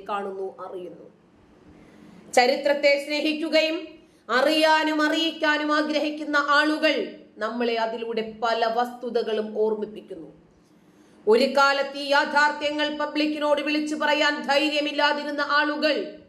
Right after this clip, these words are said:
എഴുത്തിലൂടെ ഇനി വരുന്ന തലമുറ അറിയട്ടെ എന്ന് കരുതി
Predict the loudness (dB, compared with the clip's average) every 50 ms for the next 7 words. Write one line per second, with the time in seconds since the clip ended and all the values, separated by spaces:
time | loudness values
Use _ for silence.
0 | _ _ _ _ _ _ _ _ _ _ _ _ _ _ _ _ -2 -2 0 0
1 | -2 -6 -8 -6 -4 -4 0 0 0 0 0 -4 -6 -6 0 0 2 2 2 0
2 | -2 -4 -6 -4 -2 -2 0 0 0 -2 -2 -2 0 0 0 0 0 0 -2 -2
3 | -2 0 0 0 0 0 -2 0 0 -2 -2 -2 -2 -2 -2 -2 -2 -6 -6 -10
4 | -12